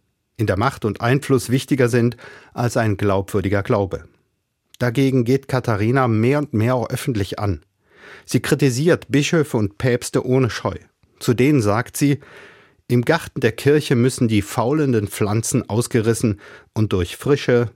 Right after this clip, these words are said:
duftende neue Pflanzen ersetzt werden.“ Kein Wunder, dass die Frau vor Kirchengerichte gezerrt wird.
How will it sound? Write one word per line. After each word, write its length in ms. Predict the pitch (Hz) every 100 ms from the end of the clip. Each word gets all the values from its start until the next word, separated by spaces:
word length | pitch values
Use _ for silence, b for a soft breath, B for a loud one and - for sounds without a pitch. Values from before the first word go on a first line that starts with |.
| _
duftende 560 | 131 123 - 123 117 107
neue 380 | 98 98 127
Pflanzen 520 | - - 90 92 - 104
ersetzt 440 | 117 95 - -
werden.“ 300 | 82 76 71 - _ _ _ _ _ _ -
Kein 200 | 135 110
Wunder, 220 | 127 143
dass 160 | 92 90
die 120 | 104
Frau 240 | - 101 101
vor 200 | 107 90
Kirchengerichte 720 | 156 139 87 87 90 - 92
gezerrt 480 | 92 - 104 - 95
wird. 400 | 80 - -